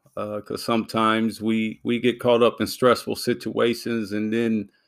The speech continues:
start speaking on manners that we know nothing of or, or speak out of hostility. So that now we have all dealt with this for a year.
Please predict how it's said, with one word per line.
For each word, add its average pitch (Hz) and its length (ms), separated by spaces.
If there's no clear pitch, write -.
start 113 400
speaking 120 480
on 107 200
manners 110 680
that 101 200
we 117 140
know 123 180
nothing 104 460
of 110 340
or, 98 240
or - 560
speak - 420
out 117 200
of 101 80
hostility. 107 840
So 131 160
that 131 180
now 139 300
we 135 240
have 123 240
all 127 240
dealt 110 260
with 117 220
this 120 260
for 113 280
a 110 40
year. 117 480